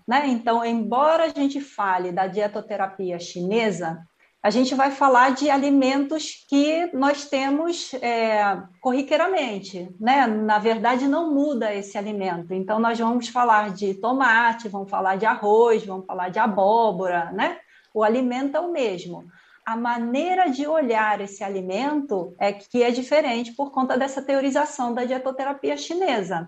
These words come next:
né? Mas o alimento é o mesmo. Então, quando a gente fala de dietoterapia, a gente vai falar do, dos alimentos corriqueiros, né? Que nós temos aqui.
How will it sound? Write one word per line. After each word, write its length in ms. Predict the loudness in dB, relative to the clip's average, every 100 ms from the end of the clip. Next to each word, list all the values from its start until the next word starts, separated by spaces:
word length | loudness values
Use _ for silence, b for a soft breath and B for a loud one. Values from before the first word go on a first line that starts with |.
| -6 -2
né? 160 | -2
Mas 160 | 0 0
o 60 | 2
alimento 520 | 2 0 -2 -2 -2
é 40 |
o 80 | -2
mesmo. 340 | 0 -2 -4
Então, 240 | -8 -6 -4
quando 320 | -2 -2 0
a 60 | 0
gente 240 | -2 -4
fala 280 | -2 -2 -2
de 140 | -4
dietoterapia, 1120 | -6 -6 -6 -6 -6 -6 -2 0 0 -2 -4 -20 _ -8
a 80 |
gente 240 | -6 -4 0
vai 160 | 0
falar 600 | 2 2 4 4 2 -2 B B B -8
do, 500 | 0 2 2 2 0
dos 360 | -2 -2 0
alimentos 880 | 0 0 -2 -4 -6 -4 -6 -6 -6
corriqueiros, 960 | -2 -2 -2 -2 0 0 -2 -8 -14 _ -6
né? 260 | -4 -4 -4
Que 80 | -4
nós 280 | -2 -4
temos 320 | -4 -4 -2 -4
aqui. 440 | -4 -2 -2